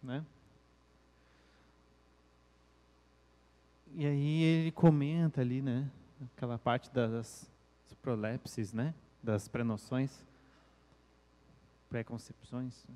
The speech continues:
Quem de nós evita essas pa-, estas palavras? Fiz bem, como devia, como não devia, tive boa sorte, tive má sorte, é justo, é injusto.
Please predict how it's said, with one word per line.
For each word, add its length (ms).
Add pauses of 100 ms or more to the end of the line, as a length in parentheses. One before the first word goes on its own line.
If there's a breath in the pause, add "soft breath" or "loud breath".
(840 soft breath)
Quem 160
de 140
nós 360
evita 380
essas 220
pa-, 320
estas 400
palavras? 720
Fiz 240
bem, 500 (420)
como 220
devia, 680
como 320
não 280
devia, 680 (380 soft breath)
tive 320
boa 260
sorte, 540
tive 440
má 300
sorte, 640 (540 soft breath)
é 180
justo, 580 (360)
é 60
injusto. 640